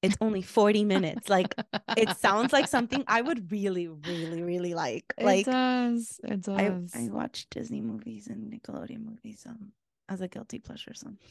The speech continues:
Speaker 2: We love that for you.
Speaker 1: <laughs> I'm excited.
Speaker 2: Celebrate K-pop how you want, queen.
Speaker 1: Mm-hmm.
Speaker 2: And we're not done. We are just about to hit our, our last,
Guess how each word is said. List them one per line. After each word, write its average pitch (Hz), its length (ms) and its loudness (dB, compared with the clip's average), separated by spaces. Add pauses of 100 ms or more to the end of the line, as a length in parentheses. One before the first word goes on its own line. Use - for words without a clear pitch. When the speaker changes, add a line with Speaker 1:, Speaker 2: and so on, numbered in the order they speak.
(720)
Speaker 2:
We 185 120 6
love 196 220 4
that 190 140 2
for 175 160 -4
you. 170 320 -2 (140)
Speaker 1:
<laughs> - 140 -8
I'm 254 100 0
excited. 320 500 2 (120)
Speaker 2:
Celebrate 196 640 4
K-pop 175 340 -2
how 170 80 0
you 175 220 0
want, 165 220 -2
queen. 165 360 -6 (340)
Speaker 1:
Mm-hmm. 220 680 -4 (120)
Speaker 2:
And 175 480 2
we're 180 160 4
not 226 160 4
done. 269 300 4 (260)
We 180 180 0
are 175 480 2 (220)
just 180 380 0
about 185 300 2
to 185 80 -4
hit 175 360 -2 (920)
our, 165 600 2 (320)
our 175 220 4
last, 175 640 2